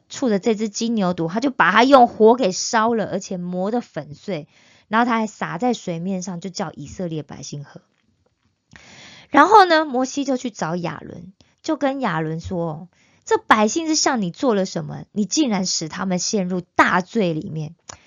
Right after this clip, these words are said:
那这亚-，亚伦当时就感觉，哇，大事不妙了，于是他就说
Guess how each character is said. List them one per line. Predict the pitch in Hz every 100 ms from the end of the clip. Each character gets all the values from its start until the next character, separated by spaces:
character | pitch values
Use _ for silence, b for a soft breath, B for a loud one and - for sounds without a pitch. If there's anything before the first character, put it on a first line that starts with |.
| B B
那 | -
这 | 339 320
亚-， | 233 170 175 -
亚 | 175
伦 | 170 165 180
当 | 214 220
时 | - 175
就 | 196
感 | 202 165
觉， | 165 -
哇， | 226 175 -
大 | 214
事 | 180 - 190
不 | 165
妙 | 160 180 151
了， | 131 - B B B
于 | 208
是 | 214 277
他 | 277
就 | 269
说 | 254